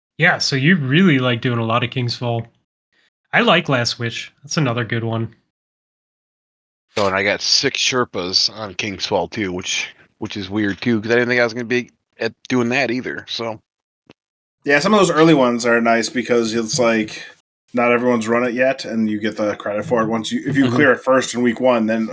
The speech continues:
Speaker 3: you'll get it later on as people go through. Uh, we were dangerously close to getting one this week. Uh,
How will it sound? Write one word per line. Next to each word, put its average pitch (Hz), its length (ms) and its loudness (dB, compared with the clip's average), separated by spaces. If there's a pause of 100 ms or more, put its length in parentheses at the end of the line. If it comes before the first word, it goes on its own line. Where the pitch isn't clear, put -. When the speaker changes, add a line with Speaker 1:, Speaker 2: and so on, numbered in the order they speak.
(160)
Speaker 3:
you'll 110 160 0
get 107 400 -4
it 110 380 -8
later 110 400 -2
on 107 240 -2
as 95 80 -8
people 107 260 -10
go 101 160 0
through. 107 360 -4 (600)
Uh, 104 440 2 (960)
we 147 120 6
were 190 100 6
dangerously 165 420 2
close 127 240 4
to 123 100 -6
getting 117 240 0
one 117 220 0
this 117 180 -4
week. 139 280 -2
Uh, 110 520 2